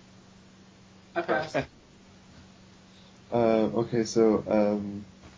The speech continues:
Speaker 2: all of you notice that, um, your arrival into the town is, like, um, sort of, seems to be, like, remarked upon, um,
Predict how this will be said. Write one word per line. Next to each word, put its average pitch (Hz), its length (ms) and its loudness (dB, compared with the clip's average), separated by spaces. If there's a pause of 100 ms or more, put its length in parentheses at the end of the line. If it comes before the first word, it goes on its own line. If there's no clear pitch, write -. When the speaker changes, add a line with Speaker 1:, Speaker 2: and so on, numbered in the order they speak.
(320)
Speaker 2:
all 131 200 4
of 113 120 -2
you 117 120 0
notice 104 480 -2
that, 104 320 -4
um, 98 500 -4 (100)
your 98 240 -6
arrival 95 420 -4
into 98 220 -10
the 90 60 -4
town 92 320 -4
is, 90 200 -6
like, 92 200 -2 (360)
um, 87 320 -4
sort - 220 -6
of, - 140 -4 (360)
seems 104 280 -2
to - 80 -10
be, 95 100 -2
like, 90 200 2
remarked 90 400 0 (120)
upon, 90 280 -2 (800)
um, 90 460 -4